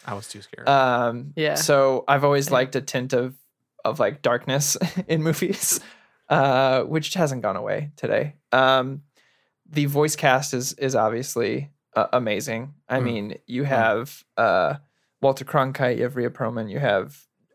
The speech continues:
Speaker 2: John
Speaker 1: Julia
Speaker 2: Goodman, and,
Speaker 1: Child.
Speaker 2: and, like, I just wanna give a shout out to Roger Rabbit playing dweeb in this, 'cause I think that dude is so, so goddamn talented.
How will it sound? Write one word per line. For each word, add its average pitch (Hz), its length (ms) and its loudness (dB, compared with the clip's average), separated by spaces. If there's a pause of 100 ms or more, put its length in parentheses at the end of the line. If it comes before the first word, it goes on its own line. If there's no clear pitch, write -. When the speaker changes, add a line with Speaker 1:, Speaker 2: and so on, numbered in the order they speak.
Speaker 2:
John 151 200 2
Speaker 1:
Julia 202 220 2
Speaker 2:
Goodman, 226 180 0
and, 127 80 -4
Speaker 1:
Child. 175 400 -2
Speaker 2:
and, 165 120 0
like, 156 320 0 (840)
I 170 120 8
just 190 140 0
wanna 196 120 2
give 170 140 2
a 151 40 0
shout 143 260 4
out 135 260 4
to 135 180 0
Roger 131 320 4
Rabbit 123 480 2 (120)
playing 135 320 0
dweeb 151 680 0 (140)
in 143 140 2
this, 139 400 2
'cause 131 320 -2
I 135 520 2 (100)
think 135 180 -2
that 123 180 2
dude 120 160 0
is 131 140 0
so, 104 380 0 (160)
so - 280 0
goddamn 92 380 -4
talented. - 500 -12